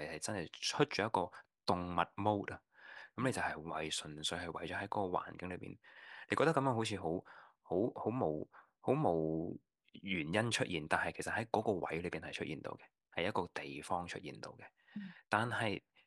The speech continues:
Speaker 1: 嗰個 mode 係一個群體嘅 mode 嚟嘅，成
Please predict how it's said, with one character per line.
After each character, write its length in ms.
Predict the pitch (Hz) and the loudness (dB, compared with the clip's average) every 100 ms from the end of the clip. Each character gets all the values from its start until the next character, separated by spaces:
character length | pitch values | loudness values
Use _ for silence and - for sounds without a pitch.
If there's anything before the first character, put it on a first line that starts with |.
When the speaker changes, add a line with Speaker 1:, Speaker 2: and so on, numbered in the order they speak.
| _ - | _ 4
Speaker 1:
嗰 120 | 147 | 6
個 80 | 113 | 6
mode 280 | 107 123 - | 6 6 4
係 140 | 92 90 | -2 0
一 40 | |
個 260 | 113 87 82 _ - | 2 0 -2 _ -6
群 320 | - 85 82 80 | 4 4 4 0
體 60 | |
嘅 220 | - 87 95 | 6 8 8
mode 220 | 95 - | 6 4
嚟 40 | - | -2
嘅， 140 | - _ _ _ _ | -10 _ _ _ _
成 400 | - 98 98 | 2 4 4